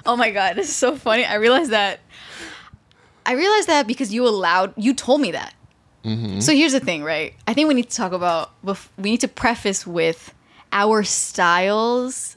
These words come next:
Speaker 1: of arguing.
Speaker 2: Okay.
Speaker 1: So when we're arguing, how do you argue, right? When we start, like, bickering about something.
Speaker 2: Okay.
Speaker 1: Um,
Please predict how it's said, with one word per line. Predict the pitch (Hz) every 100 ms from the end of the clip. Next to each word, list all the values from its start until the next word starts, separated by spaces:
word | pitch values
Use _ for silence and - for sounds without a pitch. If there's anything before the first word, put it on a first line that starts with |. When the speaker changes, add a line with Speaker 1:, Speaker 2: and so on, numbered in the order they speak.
| -
Speaker 1:
of | 196 - 175
arguing. | 175 170 143 139 - 208 - _ -
Speaker 2:
Okay. | - - 104 - - -
Speaker 1:
So | - 226
when | 226
we're | 233 -
arguing, | 196 214 226 240 269 277 - _ _ -
how | 285
do | 269
you | 240
argue, | 170 175 170 170
right? | 165
When | 214 226
we |
start, | 220 262 262 233
like, | 202 180 170
bickering | 196 196 180 156
about | 143 -
something. | - - - - - -
Speaker 2:
Okay. | - 92 110 - - - - - - - - - 196
Speaker 1:
Um, | 190 185 170 151 139 -